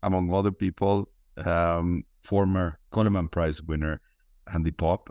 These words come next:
and current editor of Enterprise and Society. Uh, so how did the idea of, of, or, or the main idea, the main research hypothesis came down? And that,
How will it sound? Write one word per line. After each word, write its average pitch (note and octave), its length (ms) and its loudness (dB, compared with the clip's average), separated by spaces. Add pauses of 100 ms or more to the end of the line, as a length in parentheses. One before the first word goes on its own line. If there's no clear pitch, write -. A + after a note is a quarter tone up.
and D#2 260 -4 (180)
current D#2 320 -2
editor D#2+ 400 0
of D2+ 120 -2
Enterprise D#2 440 -2
and - 100 -10
Society. - 680 -2 (1160)
Uh, C#3+ 440 0 (880)
so D3+ 880 0 (120)
how D#3 340 2
did D3 140 -2
the C#3 140 4
idea A2 800 2 (800)
of, F#2+ 280 -2 (220)
of, F#2+ 220 -8
or, F#2 200 0
or F#2 160 0
the F2+ 120 0
main A2 300 0
idea, G#2+ 340 0
the F2+ 100 -2
main F2 200 0
research G2+ 420 -2
hypothesis G#2+ 760 -4 (540)
came G2+ 240 2
down? G2 460 2 (560)
And F#2+ 500 0 (640)
that, G2 380 2